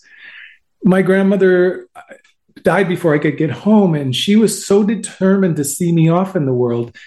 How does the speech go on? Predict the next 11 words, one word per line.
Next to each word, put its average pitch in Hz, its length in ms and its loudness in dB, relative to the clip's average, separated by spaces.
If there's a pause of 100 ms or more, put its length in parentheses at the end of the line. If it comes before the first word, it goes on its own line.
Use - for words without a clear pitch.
(300)
that 156 120 0
she 208 240 -2
told 190 360 0
people 160 320 -4
not 160 260 0
to 165 100 -8
tell 156 560 -2 (240)
me 165 800 0 (480)
that 160 140 -2
she 196 220 0
was 190 440 -2